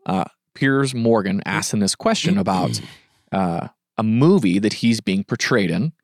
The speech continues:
Speaker 1: about how he is this god slash hero to incels. And the incel community has been really vilified about how, like, in this definition, it says they're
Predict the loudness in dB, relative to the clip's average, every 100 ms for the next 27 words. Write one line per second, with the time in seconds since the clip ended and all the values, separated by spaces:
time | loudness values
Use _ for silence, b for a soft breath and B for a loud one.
0 | b b b -2 0 0 -2 -2 -2 -2
1 | -2 0 -2 0 -2 -2 -8 b b b
2 | b _ -4 0 0 0 -2 -4 -4 -4
3 | 0 0 0 -2 -4 -2 -2 -4 -6 -10
4 | -16 _ _ _ _ _ -8 -4 0 0
5 | 0 -2 _ _ -4 -4 0 0 2 0
6 | 0 -2 0 2 2 2 0 -2 -6 -6
7 | -4 -2 -2 2 2 4 2 0 -2 0
8 | 0 -2 -4 -4 -6 -8 _ _ _ _
9 | _ -2 0 0 -2 -2 0 0 -2 -2
10 | 0 2 0 -2 -2 0 0 0 -2 -4
11 | -2 -2 -2